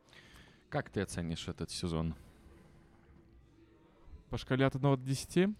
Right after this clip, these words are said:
Speaker 2: Или
Speaker 1: Не,
Speaker 2: по
Speaker 1: по-,
Speaker 2: субъективным
Speaker 1: не,
Speaker 2: ощущениям?
Speaker 1: как, как тебе удобно. Я просто, ну, д-, мы просто, если назовем какую-то оценку, не будет понятно, что мы в эту оценку вкладываем.
Speaker 2: Я
Speaker 1: Я предлагаю тут больше, знаешь, мы же все-таки про разговоры, давай просто, э,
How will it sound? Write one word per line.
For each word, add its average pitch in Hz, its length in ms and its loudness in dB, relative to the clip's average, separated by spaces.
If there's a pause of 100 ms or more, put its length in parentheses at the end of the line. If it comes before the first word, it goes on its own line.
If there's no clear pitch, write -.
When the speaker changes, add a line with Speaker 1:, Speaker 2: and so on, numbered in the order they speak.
(240)
Speaker 2:
Или 135 260 8
Speaker 1:
Не, - 60 2
Speaker 2:
по 120 100 8
Speaker 1:
по-, 147 80 8
Speaker 2:
субъективным 175 540 8
Speaker 1:
не, 180 120 10
Speaker 2:
ощущениям? 180 680 6
Speaker 1:
как, 156 200 4
как 143 220 4
тебе 135 220 2
удобно. 113 380 6
Я 135 180 6
просто, 139 540 2
ну, 151 300 4
д-, 120 160 -6
мы 139 300 0
просто, - 300 -4
если 147 220 0
назовем 151 340 4
какую-то 147 380 2
оценку, 165 340 2
не 135 120 6
будет 127 220 0
понятно, 123 380 2
что - 160 0
мы 104 120 6
в 104 40 6
эту 101 200 4
оценку 92 300 -2
вкладываем. 82 460 -2
Speaker 2:
Я 151 140 10
Speaker 1:
Я 208 60 6
предлагаю 151 340 6
тут 131 140 2
больше, 135 260 4
знаешь, 120 340 0
мы 127 120 2
же 120 100 -2
все-таки - 380 -4
про 120 180 2
разговоры, 117 480 0
давай 98 240 0
просто, 85 560 -2
э, 85 520 -4